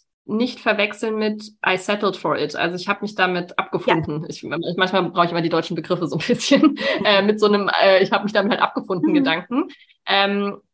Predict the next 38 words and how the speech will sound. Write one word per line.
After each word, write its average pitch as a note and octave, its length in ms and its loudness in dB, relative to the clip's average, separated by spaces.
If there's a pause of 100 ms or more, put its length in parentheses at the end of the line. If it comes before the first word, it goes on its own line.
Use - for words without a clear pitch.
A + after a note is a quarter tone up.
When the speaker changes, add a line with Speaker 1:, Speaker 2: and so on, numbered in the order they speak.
(100)
Speaker 1:
weil G3 160 2
was G#3+ 140 0
ich G#3+ 80 -6
dann A#3+ 180 2
halt C4+ 140 0
erlebe, G3+ 360 0
die D4+ 160 4
Leute, G3+ 360 2
die F#3+ 160 -6
am F#3+ 180 -2
meisten A3 400 -4
nach C#4 140 0
draußen A3 380 -2
erzählen, G3+ 420 -2
„Ich G#3+ 160 -8
bin D#4 160 0
so C4 100 0
super A#3 280 -2
zufrieden G#3+ 680 -4
und G3 140 -2
ich - 140 -14
brauche - 420 0
meine G3+ 260 0
Sicherheit G3 460 -4
und G#3 120 -4
ich G#3 100 -8
brauche A#3+ 240 -2
meinen A3 200 -2
Rahmen“, B3 600 6
so, A#3 120 0
ich G#3+ 140 -6
hab's C#4+ 180 -6
mir A#3+ 100 2
ja G#3 80 4
früher G#3 300 2
auch G3 200 -2
eingeredet, F3+ 800 2
Speaker 2:
Mhm. A#3+ 120 -12